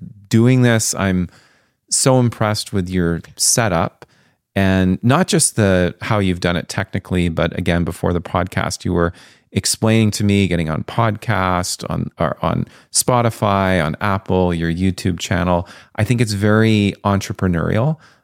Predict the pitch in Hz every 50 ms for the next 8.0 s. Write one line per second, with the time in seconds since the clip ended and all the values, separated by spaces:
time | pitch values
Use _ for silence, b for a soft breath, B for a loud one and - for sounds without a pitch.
0 | b b - 104 87 98 98 95 92 - - 95 87 90 90 90 98 90 - -
1 | 98 101 98 135 135 123 - 131 120 113 113 113 104 - - - - 95 90 90
2 | 92 98 104 104 101 95 92 92 92 90 90 90 87 87 87 b b b b b
3 | b b b b b 110 104 110 104 101 95 95 90 - - - 117 131 143 143
4 | 120 104 95 92 87 85 90 92 92 - _ - 90 98 92 - - 98 87 92
5 | 98 107 120 131 123 117 110 - - 107 98 92 92 92 87 80 - _ _ -
6 | 101 98 98 95 92 92 92 98 113 139 143 - - 147 139 - 175 143 120 135
7 | 143 143 139 135 - - - 123 123 135 117 87 - - - - - - - -